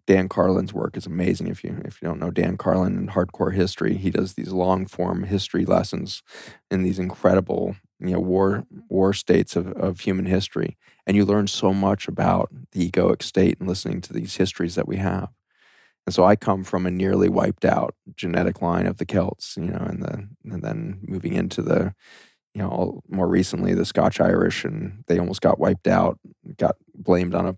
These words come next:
potato famine, but it was really a complete destruction of resources and capacity for tr-,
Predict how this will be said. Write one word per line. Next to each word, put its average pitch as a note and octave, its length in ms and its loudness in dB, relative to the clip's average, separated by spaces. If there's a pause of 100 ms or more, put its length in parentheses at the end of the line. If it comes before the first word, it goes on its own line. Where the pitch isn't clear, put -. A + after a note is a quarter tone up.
potato F2 300 2
famine, F2 400 0
but F2+ 100 -2
it F2 60 -2
was F2+ 100 -8
really F2 260 0
a - 120 -2
complete - 540 0
destruction - 520 0
of F2 160 -4
resources F2+ 680 -2
and F2 440 -6
capacity F#2 520 0
for - 220 -4
tr-, - 160 -8